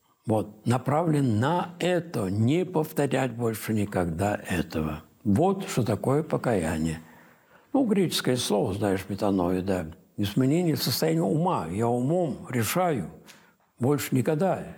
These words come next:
этого не делать. Вот что такое покаяние. Как и перед лиц-, перед, э, другим человеком.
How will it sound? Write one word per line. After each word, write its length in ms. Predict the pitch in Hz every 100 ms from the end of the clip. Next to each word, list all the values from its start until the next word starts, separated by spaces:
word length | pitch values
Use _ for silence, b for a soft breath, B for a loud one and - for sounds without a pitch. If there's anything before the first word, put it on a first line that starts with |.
| -
этого 280 | 117 110
не 160 | 107 117
делать. 360 | 120 135 90 - - b b b b b b b _ _ -
Вот 200 | 127 190
что 160 | 208
такое 260 | 185 165 143
покаяние. 720 | - - 123 92 85 82 95 - -
Как 240 | - 247 240
и 40 |
перед 320 | 180 202 143
лиц-, 300 | 117 107 - -
перед, 460 | - 147 139 - -
э, 520 | 143 117 107 95 95 95
другим 420 | 95 101 123 135
человеком. 760 | - 123 98 80 80 - 78